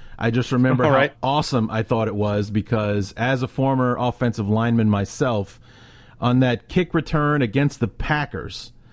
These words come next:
Speaker 2: Oh, Dan
Speaker 1: Um,
Speaker 2: Connolly.
Speaker 1: There you go. Dan Connolly takes it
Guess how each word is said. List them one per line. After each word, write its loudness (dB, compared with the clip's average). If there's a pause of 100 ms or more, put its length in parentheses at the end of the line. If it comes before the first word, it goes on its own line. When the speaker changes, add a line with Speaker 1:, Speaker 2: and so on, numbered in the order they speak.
(260)
Speaker 2:
Oh, 4
Dan 4
Speaker 1:
Um, 0
Speaker 2:
Connolly. 0
Speaker 1:
There 4
you 4
go. 0
Dan 2
Connolly 0 (440)
takes 2
it -2